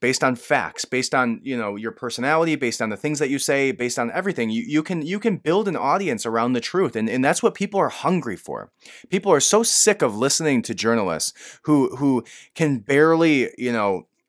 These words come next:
say anything other than a script that's put in front of them, in front of the T V. Like, every, every news co-, commentator, and that's kind of why I like The Hill, is because it's not fully scripted. You can see in the way that their discussions and panels are, is it's not scripted. It's not, they're, like, they're reading from a teleprompter about every word. Literally, it, it,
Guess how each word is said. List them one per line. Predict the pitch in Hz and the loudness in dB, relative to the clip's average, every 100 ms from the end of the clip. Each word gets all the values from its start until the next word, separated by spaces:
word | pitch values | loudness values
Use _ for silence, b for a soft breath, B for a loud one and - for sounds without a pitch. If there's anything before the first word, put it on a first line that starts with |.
| - | -6
say | - 139 - | 0 0 0
anything | 160 160 143 | -2 0 2
other | 123 127 | 2 2
than | 120 113 | 0 0
a | 107 | -2
script | - - 139 131 - | -2 -4 -2 -4 -4
that's | 104 | -6
put | - 139 | -6 -8
in | 117 | -8
front | 101 120 123 | -6 -6 -6
of | |
them, | 107 98 | -6 -8
in | 95 | -10
front | 90 120 | -10 -10
of | 107 | -8
the | |
T | 101 117 | -12 -14
V. | 101 123 | -10 -8
Like, | 92 87 - | -8 -10 -8
every, | 160 156 | -6 -6
every | 202 220 | -6 -6
news | 156 147 127 - _ | -6 -6 -8 -12 _
co-, | 131 - 104 | -18 -18 -10
commentator, | 123 117 107 110 98 104 | -6 -6 -6 -10 -10 -8
and | 165 | -6
that's | 220 | -6
kind | - 196 | -4 -4
of | 143 | 0
why | 120 | 0
I | |
like | 117 117 | 0 -2
The | - | -4
Hill, | 117 131 87 | -2 -2 -2
is | - | -6
because | 107 120 | -6 -6
it's | 101 - | -6 -4
not | 147 151 | -2 -2
fully | - 143 135 | -4 -6 -4
scripted. | 104 - 117 131 | -6 -6 -8 -8
You | 87 | -10
can | 95 | -8
see | - 127 | -6 -4
in | |
the | 107 | -2
way | 98 | -2
that | 92 87 | -4 -4
their | 90 87 B B B | -6 -6 B B B
discussions | - 113 - 120 - 104 92 | -8 -6 -2 -2 -2 -8 -10
and | 95 | -12
panels | - 123 131 95 | -8 -6 -6 -6
are, | 80 82 | -6 -8
is | 87 | -10
it's | 104 | -6
not | 147 151 | -4 -4
scripted. | - 175 170 85 | -4 -8 -8 -12
It's | 85 - | -10 -4
not, | 135 127 | -4 -4
they're, | |
like, | 127 117 | -8 -6
they're | |
reading | 117 123 131 | -8 -6 -6
from | 117 113 | -4 -6
a | 107 | -6
teleprompter | - 135 - 95 90 | -4 -4 -4 -6 -4
about | 92 95 120 | -6 -6 -6
every | 110 | -8
word. | 98 123 - - | -6 -4 -6 -8
Literally, | 123 185 98 | -8 -6 -6
it, | 80 98 | -8 -12
it, | 95 71 | -14 -14